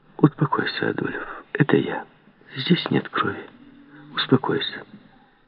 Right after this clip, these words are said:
Фюрер спустил ноги с кровати. Полой халата вытер пот, струившийся по лбу. Потянулся рукой к канделябру, ощутив привычную тяжесть и холод металла, успокоился.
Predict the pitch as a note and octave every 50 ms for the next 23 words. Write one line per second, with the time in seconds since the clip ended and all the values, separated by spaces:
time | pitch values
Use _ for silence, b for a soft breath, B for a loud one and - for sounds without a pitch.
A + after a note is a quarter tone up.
0 | _ _ _ _ _ - - - - - G#2+ G#2+ G#2+ G#2+ G2+ - - B B B
1 | B B B B - - - G2+ - - - G2+ G2 F#2 F2 E2+ D#2+ D2 D2+ -
2 | - - - C2 B1 B1+ B1+ C2 - - - - _ b b b b b b b
3 | b b b b b - - F#2+ G2 G2 F2+ - - F#2+ G2 F#2+ - F2 E2 E2+
4 | - E2 D#2 D2+ - - F#2+ F2+ - - - - E2 D#2+ D2 D2+ D2+ - - -
5 | D2+ - - - - - C2+ C2+ C2+ - - B1+ - b b b b b b b
6 | b b b b b b b b b b b b b b b _ _ _ _ _
7 | _ _ _ _ - - - - - E2+ F#2+ G2+ F#2+ - - E2 D#2 - - D2+
8 | D2+ D2 C#2+ - - - - - - - - D#2+ D2+ C#2+ D2+ C#2+ D#2+ F2+ G2 F#2+
9 | F#2+ - - _ b b b b b b b _ - - - - - - - -
10 | F#2+ - - - - E2 D#2 E2 - - - D#2 D2+ D2 - E2 D2+ D2+ - D2
11 | - - - C2 - - - C2+ C2+ - - D2+ D2 C#2 - D2+ C#2+ C#2 C#2 C2+
12 | - - - - - - - A1+ A#1 A1 - - -